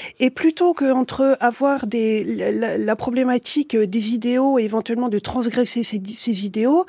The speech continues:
je dirais que l'individu chef d'un gouvernement, euh, ou, euh, chef d'un parti politique, euh, doit avoir de la dureté à un moment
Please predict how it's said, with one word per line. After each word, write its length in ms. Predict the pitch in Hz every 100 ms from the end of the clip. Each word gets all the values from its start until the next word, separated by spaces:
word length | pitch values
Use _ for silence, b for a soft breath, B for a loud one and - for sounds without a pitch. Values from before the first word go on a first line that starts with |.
| B B B B
je 160 | - 233
dirais 320 | 220 277 339
que 120 | 285
l'individu 840 | 240 254 254 262 269 240 247 277 - B B B 226
chef 340 | - 247 208
d'un 140 | 208 202
gouvernement, 600 | 208 220 220 220 220 277 370 381 B B -
euh, 300 | 214 202 208 -
ou, 280 | 208 196
euh, 320 | 185 180 196 175
chef 320 | - 214 202
d'un 140 | 202
parti 360 | 185 196 - 233
politique, 680 | 208 202 220 - 339 - 226 - B B -
euh, 40 | 190
doit 300 | 208 294 311 -
avoir 320 | - 220 294 277
de 80 |
la 160 | 226 220
dureté 640 | 185 233 214 - - 320 294
à 80 |
un 120 | 214 208
moment 480 | 214 214 262 370